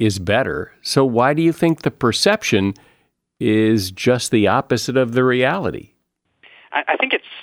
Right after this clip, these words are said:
Speaker 2: I think it's for two main reasons. One, because specialization did make more sense when our work world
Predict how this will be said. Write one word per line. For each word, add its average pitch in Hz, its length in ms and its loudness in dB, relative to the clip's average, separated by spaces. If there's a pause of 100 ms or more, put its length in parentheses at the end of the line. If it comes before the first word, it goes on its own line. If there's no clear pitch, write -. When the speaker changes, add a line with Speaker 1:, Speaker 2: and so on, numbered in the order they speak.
(140)
Speaker 2:
I - 60 -10
think 247 120 -2
it's - 100 -8
for 135 100 -2 (180)
two 156 140 -2
main 120 220 -4
reasons. 95 480 -10 (800)
One, 208 540 -2
because 127 460 0 (440)
specialization 131 720 -6
did 208 240 -2
make 120 220 -6
more 110 160 -2
sense 101 320 -6 (500)
when 117 460 -4 (140)
our 110 520 0 (260)
work 143 280 0
world 104 260 -6